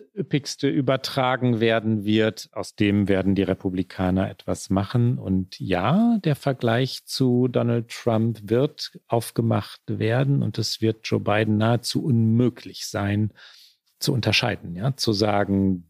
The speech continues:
dort ist der Kriminelle und wir sind die Sauberen. Das war die Erzählung des vergangenen Wahlkampfes. Wie will Joe Biden das aufrechterhalten? Nun, ist es objektiv gerechtfertigt? Nein, nein, nein, nein, nein.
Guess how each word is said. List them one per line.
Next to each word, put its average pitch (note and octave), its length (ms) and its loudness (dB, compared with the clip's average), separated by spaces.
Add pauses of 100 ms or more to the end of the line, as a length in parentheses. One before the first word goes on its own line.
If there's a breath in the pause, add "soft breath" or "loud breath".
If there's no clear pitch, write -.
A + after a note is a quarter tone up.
dort G#2 360 2
ist - 240 -8
der G2 120 2
Kriminelle G2+ 800 0
und F#2+ 360 -6
wir G#2+ 240 2
sind G2+ 280 -2
die G2+ 60 -2
Sauberen. G#2+ 840 -2
Das F#2+ 340 -4
war G2+ 240 0
die G2+ 160 -4
Erzählung G2+ 720 0
des F#2 180 -4
vergangenen F#2+ 600 0
Wahlkampfes. F2+ 840 -4 (580 loud breath)
Wie A#2 240 0
will A#2+ 320 2 (120)
Joe G#2+ 180 0
Biden G2 480 -2
das - 320 -4
aufrechterhalten? A2+ 1080 -8
Nun, D#3+ 800 -2 (140)
ist - 200 -4
es - 140 -2
objektiv F#2+ 560 -2
gerechtfertigt? C3 880 -2
Nein, A2 220 2
nein, A2 160 2
nein, A2 160 4
nein, G#2+ 160 2
nein. B2+ 360 2